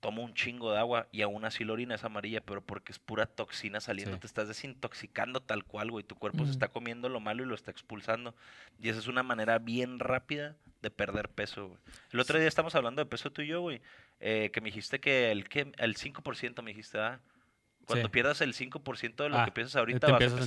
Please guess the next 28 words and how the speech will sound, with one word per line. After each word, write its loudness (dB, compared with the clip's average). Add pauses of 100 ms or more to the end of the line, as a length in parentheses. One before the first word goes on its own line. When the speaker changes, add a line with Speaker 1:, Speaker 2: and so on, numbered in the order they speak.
Speaker 1:
empezar 12
Speaker 2:
sentir 12
Speaker 1:
a, 8
Speaker 2:
mejor. 0
Speaker 1:
a, 4
a 0
sentirte -6
mejor. -4 (540)
En 2
una 2
semana, -2
cabrón. -14 (520)
En 2
una 0
semana, 0
güey. -6 (320)
Haciendo 0
el 2
ayuno, 0
bajé 0
dos -8
punto -10
cinco, -10
dos -6
punto -14
siete -10
kilos, -12
güey. -20